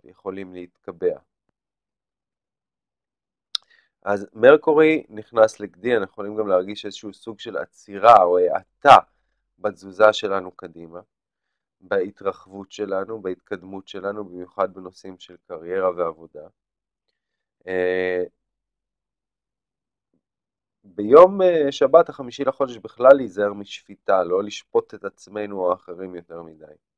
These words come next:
ובכלל בתקופה הזאת,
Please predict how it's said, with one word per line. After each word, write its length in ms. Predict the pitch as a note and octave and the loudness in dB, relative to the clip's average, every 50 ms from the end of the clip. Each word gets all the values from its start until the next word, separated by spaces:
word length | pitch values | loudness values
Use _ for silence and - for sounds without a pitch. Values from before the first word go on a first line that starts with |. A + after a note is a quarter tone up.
| _ _ _ _ _ _ _ _ _ _ _ _ _ _ _ _ _ _ _ _ _ _ _ _ _ _ - | _ _ _ _ _ _ _ _ _ _ _ _ _ _ _ _ _ _ _ _ _ _ _ _ _ _ -20
ובכלל 580 | F#2+ G2 A2 G2+ A2+ A#2+ - - D3 D#3+ F3 E3+ | -20 -20 -12 -8 -8 -8 -2 2 4 4 4 4
בתקופה 580 | E3 D#3 - _ D3 - - _ E3 F#3 G#3 | 2 0 0 _ -16 -18 0 _ 6 8 8
הזאת, 380 | F#3+ C3+ G2+ G#2 G2+ F#2+ - | 6 4 2 -2 -4 -4 -6